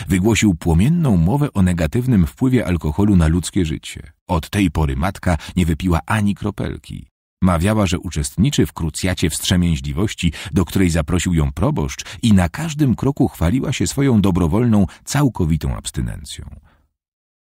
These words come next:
Tak więc, gdy dziewczynki dostały się do kościelnego chóru, matka chodziła dumna jak paw.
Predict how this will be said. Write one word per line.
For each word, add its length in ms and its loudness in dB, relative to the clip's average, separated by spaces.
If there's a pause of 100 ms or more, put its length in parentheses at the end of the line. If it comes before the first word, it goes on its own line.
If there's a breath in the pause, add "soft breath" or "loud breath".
(100)
Tak 240 -4
więc, 240 4
gdy 180 2
dziewczynki 480 0
dostały 440 0
się 100 2
do 120 2
kościelnego 600 0
chóru, 320 0
matka 400 -2
chodziła 460 -2
dumna 320 0
jak 220 -4
paw. 460 -8